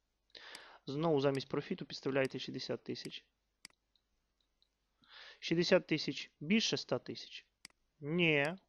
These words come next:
умова не виконується. Шістдесят тисяч не більше ста тисяч. Ідемо сюди. Якщо воно і не менше десяти тисяч, і не більше ста тисяч, то тоді вже не будемо перевіряти, чи воно є в тому діапазоні, бо воно і так в тому діапазоні.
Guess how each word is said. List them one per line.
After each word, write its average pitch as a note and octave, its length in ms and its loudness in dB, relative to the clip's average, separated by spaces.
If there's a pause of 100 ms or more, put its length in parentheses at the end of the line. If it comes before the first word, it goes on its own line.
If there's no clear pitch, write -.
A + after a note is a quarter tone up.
(100)
умова D3 320 -4
не F3 100 -2
виконується. D3 500 -6
Шістдесят D3 320 -4
тисяч - 220 -8
не D3 380 2
більше C3 360 -6
ста - 200 -8
тисяч. - 460 -14 (760)
Ідемо G#3+ 340 -2
сюди. C#3+ 280 0
Якщо D#3 340 2
воно D3+ 400 2
і F3+ 160 4
не D#3 300 6
менше C#3+ 420 4
десяти A#2+ 440 -4
тисяч, - 500 -10
і F#3+ 180 2
не D#3 480 4
більше C3+ 340 -4
ста B2 220 -8
тисяч, G#3 400 -6
то - 120 -6
тоді F#3+ 400 -4 (720)
вже F3+ 240 6
не F3+ 120 6
будемо C#3+ 300 2
перевіряти, B2+ 440 4
чи - 160 0
воно C#3 200 2
є D3+ 160 6
в D#3 80 0
тому C3 240 0
діапазоні, B2 540 -2
бо A#2+ 140 -2
воно D3 220 2
і E3 40 -2
так B2+ 220 4
в - 40 -20
тому A#2 220 -8
діапазоні. A#2+ 440 -10